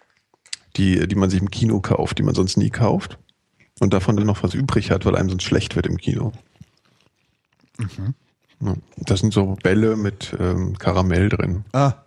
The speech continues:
Speaker 2: ich esse immer alles auf, was, was, was ich
Speaker 1: Ja,
Speaker 2: im Kino
Speaker 1: ich
Speaker 2: kaufe. Ja.
Speaker 1: Nee, ich kaufe immer zu viel, das kann ich nicht alles aufessen.
Speaker 2: Oh mein
Speaker 1: Ich
Speaker 2: Gott.
Speaker 1: muss immer maximal viel kaufen. Ich gebe immer doppelt so viel an,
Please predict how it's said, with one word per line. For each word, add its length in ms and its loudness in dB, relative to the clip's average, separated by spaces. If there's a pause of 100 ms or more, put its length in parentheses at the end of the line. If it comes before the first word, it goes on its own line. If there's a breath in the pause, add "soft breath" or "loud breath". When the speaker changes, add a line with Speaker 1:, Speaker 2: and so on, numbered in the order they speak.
(100)
Speaker 2:
ich 180 -4
esse 140 0
immer 180 4
alles 220 2
auf, 340 0
was, 260 -4
was, 300 -4
was 120 -4
ich 80 -2
Speaker 1:
Ja, 100 4
Speaker 2:
im 100 2
Kino 140 -2
Speaker 1:
ich 40 -12
Speaker 2:
kaufe. 360 -4
Ja. 120 -2
Speaker 1:
Nee, 100 2
ich 100 -2
kaufe 240 0
immer 140 2
zu 180 -4
viel, 300 0
das 140 0
kann 140 2
ich 80 0
nicht 180 -2
alles 200 0
aufessen. 380 -6
Speaker 2:
Oh 20 2
mein 100 -2
Speaker 1:
Ich 60 -8
Speaker 2:
Gott. 100 -6
Speaker 1:
muss 180 0
immer 180 0
maximal 520 2
viel 160 2
kaufen. 340 0
Ich 80 -2
gebe 160 -4
immer 220 2
doppelt 460 -2
so 80 -6
viel 280 0
an, 400 0